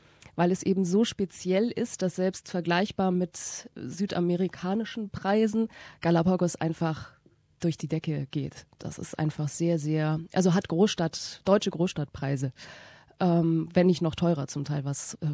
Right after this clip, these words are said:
Hotels und sowas angeht. Und sie wollen natürlich auch kein Massentourismusland sein. Klar, da stehen immer die Interessen gegeneinander. Die Hoteliers möchten gerne weiter ausbauen. Naturschützer sagen, das geht nicht. Pro Jahr kommen zweihunderttausend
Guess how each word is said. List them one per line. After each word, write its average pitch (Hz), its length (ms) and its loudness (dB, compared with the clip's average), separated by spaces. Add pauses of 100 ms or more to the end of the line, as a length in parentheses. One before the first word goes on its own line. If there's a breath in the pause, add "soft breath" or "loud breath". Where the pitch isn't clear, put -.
Hotels 151 360 -4
und 160 100 -6
sowas 151 240 -2
angeht. 156 300 -2 (340 loud breath)
Und 226 180 2
sie 220 220 2
wollen 226 200 8
natürlich 214 480 0
auch 180 160 -2
kein 185 220 -4
Massentourismusland 160 1400 -2
sein. 147 300 -6
Klar, 180 240 -2
da 175 100 0
stehen 180 220 -2
immer 170 160 0
die 160 100 -4
Interessen 175 540 -2
gegeneinander. 170 540 2
Die 175 120 -2
Hoteliers 170 460 -2
möchten 170 240 -2
gerne 156 240 -2
weiter 156 300 -4
ausbauen. 175 420 -2
Naturschützer 170 600 -6
sagen, 160 280 -4
das 151 160 -8
geht 165 240 -4
nicht. 202 220 -2 (480 loud breath)
Pro 190 140 0
Jahr 180 200 4
kommen 196 240 2
zweihunderttausend 185 800 0